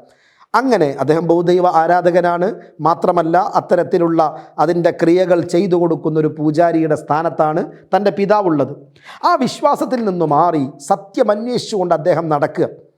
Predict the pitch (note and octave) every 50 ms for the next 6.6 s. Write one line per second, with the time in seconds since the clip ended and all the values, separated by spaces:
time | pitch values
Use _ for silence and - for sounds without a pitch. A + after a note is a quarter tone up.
0 | _ _ _ _ _ _ - C#3 D3 D#3 D3+ D#3+ D#3 D3+ D3 C#3+ C#3+ C3+ A#2 -
1 | - - - _ - D3 C#3+ C3 D#3+ D#3 C#3+ D3+ D#3 C#3+ C#3 - - C#3 - -
2 | - G3 E3+ D3+ D3+ - - - - - - E3 - - - - F#3 F#3 - F#3
3 | D#3 - - F#3 - - F3+ D#3+ D3 C#3+ C#3+ C#3 C3+ B2 B2 - - - _ -
4 | A#2+ C#3 D#3+ D#3+ D3 D#3 D#3 D3+ D3+ D3+ D#3 F3 E3 E3 E3+ F3 E3 D#3 D3 C#3
5 | C#3 C#3+ - - - - D3+ C#3 C#3+ C#3 C3+ C3 C3 C3 C3 C3+ D3 D3 C#3+ -
6 | - A3+ - - F3 - E3+ D#3+ D3+ D3 C#3